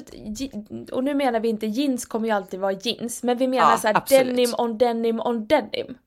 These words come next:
Speaker 2: Ja, men exakt.
Speaker 1: Och det håller jag med om.
Speaker 2: Personligen är jag lite, känns det lite övermättat.
Speaker 1: Nej, men
Speaker 2: Men... jag har inte kollat igenom alla modevisningar som du har, liksom. Men, men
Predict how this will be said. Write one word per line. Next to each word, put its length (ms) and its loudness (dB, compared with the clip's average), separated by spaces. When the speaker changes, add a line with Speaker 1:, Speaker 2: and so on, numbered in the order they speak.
Speaker 2:
Ja, 160 2
men 220 -4
exakt. 800 -6
Speaker 1:
Och 120 2
det 160 2
håller 240 2
jag 80 2
med 160 6
om. 60 0
Speaker 2:
Personligen 280 -2
är 360 4
jag 80 6
lite, 520 2
känns 300 -4
det 80 -4
lite 240 -2
övermättat. 720 -4
Speaker 1:
Nej, 120 0
men 100 2
Speaker 2:
Men... 100 0
jag 120 4
har 180 2
inte 180 -4
kollat 340 0
igenom 340 0
alla 580 -2
modevisningar 640 -10
som 280 -12
du 160 -8
har, 400 -10
liksom. 360 -12
Men, 200 -4
men 240 -4